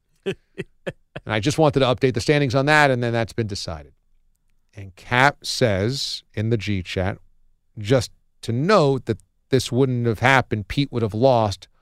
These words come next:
Speaker 2: unless we allowed him to have that second bracket." And so I just read this on the air, and Pete is furious. <laughs> Furious. "We're not doing this.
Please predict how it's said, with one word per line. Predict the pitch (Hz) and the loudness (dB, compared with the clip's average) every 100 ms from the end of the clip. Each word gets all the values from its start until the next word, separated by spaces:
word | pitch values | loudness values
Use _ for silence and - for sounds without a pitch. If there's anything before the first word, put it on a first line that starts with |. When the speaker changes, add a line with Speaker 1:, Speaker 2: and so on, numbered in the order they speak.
| _ | _
Speaker 2:
unless | 110 117 113 | -4 -2 -2
we | 120 | -2
allowed | 107 113 110 | 0 0 0
him | 101 | -4
to | 98 | -6
have | 101 | -6
that | 92 85 | -6 -8
second | - 90 90 87 | -8 -8 -8 -14
bracket." | 78 71 _ - _ _ _ _ _ _ _ _ _ _ _ _ - | -16 -18 _ -20 _ _ _ _ _ _ _ _ _ _ _ _ -2
And | 135 | 0
so | - 160 | 4 4
I | 160 160 | 4 2
just | 175 190 | 0 0
read | 165 160 170 190 135 | -2 0 0 0 0
this | 151 - | 0 2
on | 127 | 0
the | 120 131 | 0 0
air, | 139 110 92 92 _ _ _ _ _ _ _ _ _ _ | 2 0 -2 -8 _ _ _ _ _ _ _ _ _ _
and | 113 95 _ | -8 -8 _
Pete | - - 143 139 _ _ - | -14 -6 -6 -6 _ _ -8
is | 113 95 - _ _ _ | -6 -6 -12 _ _ _
furious. | _ - _ _ 151 131 143 107 82 73 - - - | _ -20 _ _ -4 0 2 2 -4 -16 -20 -18 -18
<laughs> | - - - - _ _ _ | -20 -20 -20 -20 _ _ _
Furious. | - - 190 240 262 135 82 | -20 -4 2 4 4 0 -4
"We're | 127 139 | -2 4
not | 156 151 131 | 4 4 2
doing | 165 170 170 165 | 2 4 2 2
this. | 170 165 - - - | 2 0 -6 -10 -14